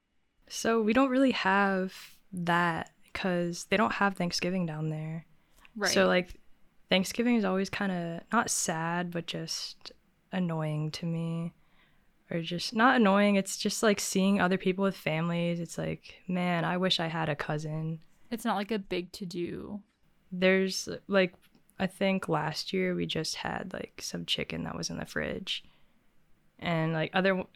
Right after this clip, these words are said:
Speaker 1: everyone else on their stories, like, "Oh my gosh, all my family's here."
Speaker 2: And you always see, like, just such a big spread
Speaker 1: Yeah.
Speaker 2: of food, and you're like
Speaker 1: Yeah, me and my rotisserie chicken from Kroger. <laughs> And it's just, like, it's kinda sad.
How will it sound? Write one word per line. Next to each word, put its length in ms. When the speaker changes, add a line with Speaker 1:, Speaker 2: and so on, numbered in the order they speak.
Speaker 1:
everyone 280
else 280
on 100
their 120
stories, 600
like, 220
"Oh 80
my 140
gosh, 640
all 80
my 120
family's 580
here." 600
Speaker 2:
And 140
you 120
always 240
see, 100
like, 140
just 300
such 240
a 60
big 420
spread 520
Speaker 1:
Yeah. 120
Speaker 2:
of 80
food, 440
and 120
you're 160
like 240
Speaker 1:
Yeah, 220
me 300
and 120
my 220
rotisserie 560
chicken 340
from 180
Kroger. 640
<laughs> 120
And 200
it's 220
just, 280
like, 220
it's 200
kinda 280
sad. 380